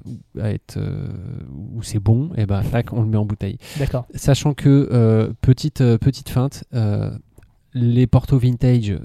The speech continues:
Speaker 1: vieillissent en bouteille.
Speaker 2: Mhm.
Speaker 1: Euh, tous les autres ne vieillissent pas en bouteille.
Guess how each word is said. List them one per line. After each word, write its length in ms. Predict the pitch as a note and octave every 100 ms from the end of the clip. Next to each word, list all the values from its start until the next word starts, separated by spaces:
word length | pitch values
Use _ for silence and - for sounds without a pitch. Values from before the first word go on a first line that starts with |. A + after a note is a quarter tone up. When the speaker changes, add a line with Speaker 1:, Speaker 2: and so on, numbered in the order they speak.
| - -
Speaker 1:
vieillissent 580 | A#2+ G2+ G#2 A2 B2 -
en 80 | G#2+
bouteille. 480 | G#2 - A2+ D#3 A#2 _ _
Speaker 2:
Mhm. 260 | D#3 B2+ D3+ - - - - _ _ A#2+
Speaker 1:
Euh, 160 | G2 G2+
tous 160 | -
les 160 | D#3+ A#2
autres 340 | C3 - - - -
ne 320 | C3 A#2 A#2
vieillissent 360 | A#2 B2 B2 -
pas 120 | D3+
en 80 | C#3+
bouteille. 440 | B2 B2 A2 F#2+